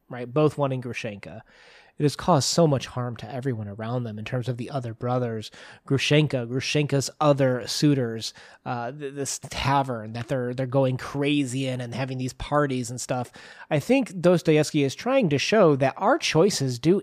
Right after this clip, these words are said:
impact other people. We do have a role in society and can't just, you know, do what's, do what's right and what's pleasurable for us, because I think that comes with consequences, is what Dmitri is seeing specifically.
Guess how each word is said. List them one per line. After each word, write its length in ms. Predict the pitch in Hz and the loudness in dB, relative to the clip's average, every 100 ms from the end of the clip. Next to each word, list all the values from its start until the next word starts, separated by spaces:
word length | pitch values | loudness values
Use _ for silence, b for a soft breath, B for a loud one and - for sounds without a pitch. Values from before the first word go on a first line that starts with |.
| - | 0
impact 560 | 147 220 - 131 117 - | -2 -2 -2 -2 -4 -4
other 320 | 170 156 120 | -2 -2 -4
people. 480 | - 170 170 107 B B B | -4 -4 -4 -6 B B B
We 200 | 143 214 | 0 2
do 280 | 180 170 240 | 2 2 2
have 280 | 170 170 156 | 2 2 2
a 160 | 147 143 | 0 -2
role 540 | 127 147 196 165 143 | 2 4 6 6 4
in 240 | 147 139 | 0 -4
society 720 | 123 135 - 180 180 143 120 127 | -4 -6 -6 -2 0 0 -2 -6
and 100 | 127 | -4
can't 300 | - 160 147 | -2 -2 0
just, 320 | 143 - B B B B | -2 -2 B B B B
you 100 | 143 | 0
know, 140 | 131 | 0
do 240 | 135 143 156 | 2 6 8
what's, 260 | 151 135 | 6 2
do 260 | 151 143 156 | -4 4 6
what's 200 | 151 143 | 6 4
right 340 | 147 147 151 | 4 6 4
and 160 | 147 135 | 2 0
what's 160 | 135 - | 0 0
pleasurable 480 | - 151 147 135 127 | 2 4 4 0 -2
for 160 | 110 | -4
us, 240 | 147 180 - | 0 2 2
because 280 | 147 135 | -4 -4
I 80 | 131 | -6
think 200 | 120 156 | -4 -4
that 140 | 131 107 | -4 -8
comes 320 | - 214 151 | -4 -4 -2
with 200 | 123 - | -6 -6
consequences, 880 | - 180 185 110 - 113 107 113 117 | -4 -2 -2 -4 -6 -6 -6 -8 -10
is 160 | 107 | -8
what 200 | 123 - | -6 -6
Dmitri 600 | - 127 156 202 - 107 | -6 -2 0 -2 -4 -8
is 100 | 90 | -8
seeing 320 | - 101 90 92 | -8 -8 -12 -14
specifically. 800 | - - 110 107 - 78 60 | -14 -12 -12 -14 -18 -18 -18